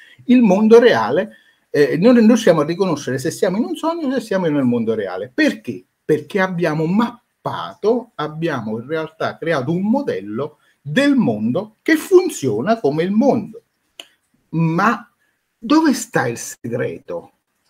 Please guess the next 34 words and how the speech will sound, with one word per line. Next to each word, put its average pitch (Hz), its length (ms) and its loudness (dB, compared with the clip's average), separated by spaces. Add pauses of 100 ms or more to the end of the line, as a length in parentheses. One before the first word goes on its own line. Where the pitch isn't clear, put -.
Dov'è 160 680 -2 (120)
il 143 200 -2
momento 151 720 -2
in 139 240 -2
cui, 220 720 -4
come 320 220 -4
ha 262 60 -2
fatto 127 420 -6
la 151 100 -2
rete 117 500 -4 (340)
a 143 120 -8
passare - 380 -2
da 127 80 -4
una 151 200 -2
tabula 190 440 0
rasa 277 480 -6 (680)
ad 196 220 2
un 240 120 2
modello 151 680 -4 (280)
del 277 260 0
mondo 120 680 -2 (280)
che 123 160 -10
conosciamo 139 800 -4
e 294 140 -6
che 269 100 -4
funziona 120 680 -6
come 104 240 -10
il 104 60 -12
mo-, 110 280 -12
come 123 200 -4
il 139 60 -4
mondo 107 300 -6
che 104 140 -12
conosciamo? 95 680 -16